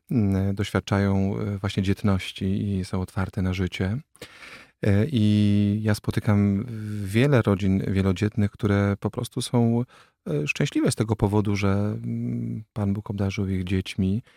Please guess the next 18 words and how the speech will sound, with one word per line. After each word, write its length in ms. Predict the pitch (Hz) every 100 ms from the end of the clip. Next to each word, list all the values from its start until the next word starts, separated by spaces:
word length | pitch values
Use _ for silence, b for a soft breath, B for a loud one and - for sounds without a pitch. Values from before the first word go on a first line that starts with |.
| b b -
i 160 | 104
oni 240 | - 95 92 - _ _
te 140 | 98
dzieci 300 | 92 104 104
z 40 | 98
radością 420 | 98 101 - 92
przyjmują. 640 | - 92 95 95 98 107 - b b b b b b b b _ -
E, 240 | 101 101
bardzo 400 | 95 95 139 165
często 480 | - 190 190 - 107
to 60 |
jest 120 | 107 -
jakby 140 | 123 - -
jedna 280 | 123 113 95
grupa. 480 | 95 - 92 92 B B
Druga 340 | 107 117 151 127
grupa, 420 | 131 - 131 131
e, 260 | - 123